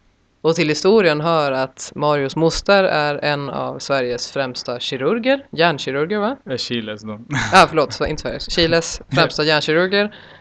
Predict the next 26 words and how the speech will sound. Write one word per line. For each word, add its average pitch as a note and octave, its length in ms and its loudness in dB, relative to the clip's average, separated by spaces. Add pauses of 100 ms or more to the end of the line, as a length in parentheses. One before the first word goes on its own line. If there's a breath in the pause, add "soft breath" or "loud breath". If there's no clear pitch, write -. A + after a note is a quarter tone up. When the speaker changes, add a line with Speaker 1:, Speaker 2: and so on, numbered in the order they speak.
Speaker 1:
Diego, G#3 720 4 (200)
eh, D#3+ 100 -6 (280)
högutbildad E3+ 640 2
akademiker. E3 680 2
Din D3+ 140 -2
mamma, D3+ 360 2
högutbildad C#3+ 480 -2
psykolog. G3+ 540 4 (300 loud breath)
Det A#2 120 0
Speaker 2:
Mm. D3 140 4
Speaker 1:
är E3 100 4 (180)
inte G#3+ 720 4 (480)
korkade E3+ 440 4
människor D#3 400 0
från, D3 400 -4
ehm, D#3+ 580 -6 (1040 loud breath)
från G3+ 220 4
vischan F#3 460 4
som E3+ 140 -2
är E3+ 80 6
outbildade, E3+ 880 4
som D3+ 180 -4
tror D3+ 240 0
på D3 300 0
en, C#3 400 -2
ett - 260 -10